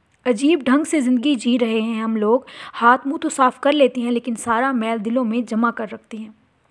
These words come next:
दूसरों से बदगुमान होने में जल्दी मत करें। कुछ चीज़ें वैसी नहीं होती, जैसी दिखाई देती हैं। फिर कहानी के पीछे एक कहानी होती है, जो आपको मालूम नहीं होती। मोहब्बत और पसंद दो मुख्तलिफ जज्बे हैं। जिनको फूल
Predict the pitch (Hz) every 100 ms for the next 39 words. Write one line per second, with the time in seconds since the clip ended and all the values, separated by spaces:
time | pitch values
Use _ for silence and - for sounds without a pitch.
0 | - 214 247 294 277 269 214 226 196 220
1 | 226 220 220 220 226 208 208 254 214 214
2 | - 220 220 _ - - _ - 370 320
3 | 277 359 - - - 226 277 277 381 294
4 | 330 339 285 277 269 247 247 277 247 -
5 | 226 214 214 226 233 220 - 220 208 214
6 | 220 233 233 240 - 247 220 214 214 240
7 | 262 247 240 247 320 - - - 247 233
8 | 233 277 240 226 269 262 226 262 208 196
9 | 226 247 _ _ _ _ _ _ - 214
10 | 240 233 302 302 294 262 294 302 262 247
11 | 247 - 294 247 214 196 233 220 202 226
12 | 208 220 - 254 269